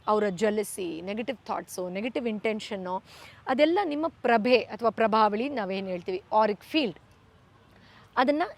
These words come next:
ಎಂಟರ್ ಮಾಡುತ್ತೆ. ಅಲ್ಲಿ ಲೀಕೇಜಸ್ ಕ್ರಿಯೇಟ್ ಮಾಡೋಕ್ಕೆ ಟ್ರೈ ಮಾಡುತ್ತೆ, ಅಲ್ಲಿಂದ ಎನರ್ಜಿ ಸಕ್ ಮಾಡುತ್ತೆ, ಅಲ್ಲಿ ನಿಮ್ಮ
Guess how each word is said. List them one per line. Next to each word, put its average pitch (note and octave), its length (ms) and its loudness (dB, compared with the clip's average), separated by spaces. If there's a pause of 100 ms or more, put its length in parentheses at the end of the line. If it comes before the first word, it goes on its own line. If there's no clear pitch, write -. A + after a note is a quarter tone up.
ಎಂಟರ್ D#4+ 340 4
ಮಾಡುತ್ತೆ. F#3+ 480 -8 (960)
ಅಲ್ಲಿ D#4 280 2
ಲೀಕೇಜಸ್ D#4+ 680 2
ಕ್ರಿಯೇಟ್ C4 320 0
ಮಾಡೋಕ್ಕೆ G#3+ 240 -4
ಟ್ರೈ G3 240 -6
ಮಾಡುತ್ತೆ, F3+ 360 -8
ಅಲ್ಲಿಂದ C#4+ 340 -2
ಎನರ್ಜಿ D4 440 0
ಸಕ್ - 380 -4
ಮಾಡುತ್ತೆ, F#3+ 340 -4
ಅಲ್ಲಿ D4 340 -2
ನಿಮ್ಮ C4+ 200 -4